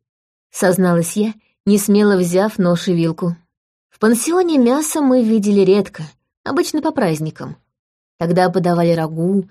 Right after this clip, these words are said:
или что-то наподобие этого. Обычно весьма жёсткое и жилистое, но и это казалось нам пищей богини. В обычные дни в супе можно было обнаружить кусочек птицы,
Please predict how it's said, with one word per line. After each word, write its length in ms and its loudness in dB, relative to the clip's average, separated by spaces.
или 180 2
что-то 300 0
наподобие 640 4
этого. 340 -2
Обычно 360 -2
весьма 320 0
жёсткое 500 -2
и 40 0
жилистое, 640 -2
но 300 0
и 60 2
это 340 2
казалось 640 0
нам 200 2
пищей 340 -4
богини. 640 0
В 40 -10
обычные 680 0
дни 180 2
в 80 -4
супе 440 -4
можно 440 0
было 360 0
обнаружить 580 0
кусочек 400 -6
птицы, 540 -8